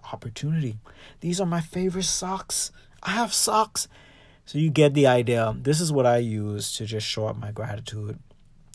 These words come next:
And I just want all of us to just to lead lives where we're more grateful, where we just take a step back and realize that with all the craziness and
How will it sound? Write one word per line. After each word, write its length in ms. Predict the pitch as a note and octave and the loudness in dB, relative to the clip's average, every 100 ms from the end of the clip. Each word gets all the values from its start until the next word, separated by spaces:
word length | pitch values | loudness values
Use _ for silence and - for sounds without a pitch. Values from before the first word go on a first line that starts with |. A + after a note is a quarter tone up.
| - - | -14 -6
And 100 | A#2 | -4
I 100 | A#2+ | -2
just 200 | A#2+ A2+ | -2 -2
want 260 | A2 A2+ | -4 -4
all 180 | A2 A2 | -4 -2
of 80 | A2 | -2
us 220 | A2 A2+ | -2 -4
to 80 | A#2 | -6
just 240 | A#2+ A2 | -8 -8
to 80 | A2 | -8
lead 340 | A2 A#2 A#2+ | -6 -4 -4
lives 460 | A2+ A2 G#2+ G#2+ G#2+ | -4 -6 -4 -6 -6
where 220 | A2 G#2+ | -6 -6
we're 160 | G#2+ G#2 | -6 -6
more 300 | G2+ G2+ G#2+ | -8 -10 -12
grateful, 640 | - G#2 G#2 - B2+ D#3+ - - - - - - | -10 -10 -10 -6 -2 -2 -6 -18 -20 -20 -20 -10
where 180 | A2 G#2+ | -4 -4
we 140 | A2 | -4
just 280 | G#2 G#2+ - | -6 -6 -4
take 240 | C3 A#2 | -4 -4
a 60 | A2+ | -4
step 340 | - A2+ A2 | -4 -4 -4
back 320 | G#2+ G#2 A#2 | -6 -6 -6
and 260 | G#2+ G#2+ G2+ | -6 -6 -4
realize 500 | A2 G#2+ G#2 G#2 G#2 | -4 -4 -4 -6 -6
that 260 | G#2+ G#2 A2 | -6 -8 -8
with 180 | G#2+ | -8
all 200 | A#2 A#2+ | 0 2
the 100 | A#2+ | 2
craziness 880 | A2 - B2 A#2+ B2 B2+ A#2+ A#2+ A2+ | -2 -2 0 -2 -2 -2 -2 -4 -6
and 220 | A2 G#2+ | -6 -8